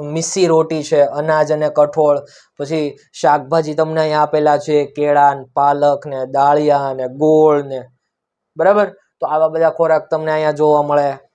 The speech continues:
પછી જુઓ શાકભાજી તમને અહીંયા જોવા મળે છે, જો પીળું ટમેટો, પીળું મરચું ને ટમેટું ને ફ્લાવર ને રીંગણા ને કોળું ને,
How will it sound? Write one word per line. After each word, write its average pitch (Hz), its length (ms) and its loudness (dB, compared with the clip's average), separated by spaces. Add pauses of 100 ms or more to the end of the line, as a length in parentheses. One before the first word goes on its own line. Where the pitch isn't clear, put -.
(240)
પછી 147 180 -6
જુઓ 160 200 6
શાકભાજી 151 680 0
તમને 156 260 -2
અહીંયા 151 180 4
જોવા 151 280 2
મળે 143 300 -2
છે, 135 360 -4 (760)
જો 123 260 -8 (760)
પીળું 156 380 0
ટમેટો, 143 720 4
પીળું 151 720 -2
મરચું 143 640 -2
ને 117 200 -10 (100)
ટમેટું 151 840 2
ને 123 140 -6
ફ્લાવર 147 880 2
ને 123 220 -8
રીંગણા 143 640 -6
ને 120 180 -10
કોળું 147 840 2
ને, 117 180 -10